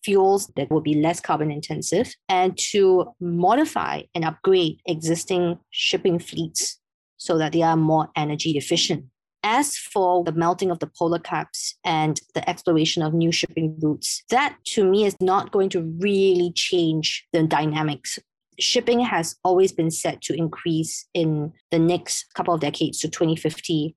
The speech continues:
because of the rise in global trade. And there is already some significant steps being taken towards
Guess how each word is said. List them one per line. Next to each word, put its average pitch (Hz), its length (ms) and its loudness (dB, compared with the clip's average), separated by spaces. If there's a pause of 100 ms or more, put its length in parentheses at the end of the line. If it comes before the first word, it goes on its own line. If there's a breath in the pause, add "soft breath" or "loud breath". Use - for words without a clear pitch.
because 156 560 -4
of 170 140 -2
the 160 80 -6
rise 151 200 -2
in 160 120 -4
global 160 300 -4
trade. - 500 -8 (340)
And 147 500 -2 (280)
there 180 100 4
is 202 140 4
already 165 360 2
some 185 220 0
significant 165 540 -2
steps - 300 -6
being 160 200 0
taken 151 640 -4
towards 147 560 -2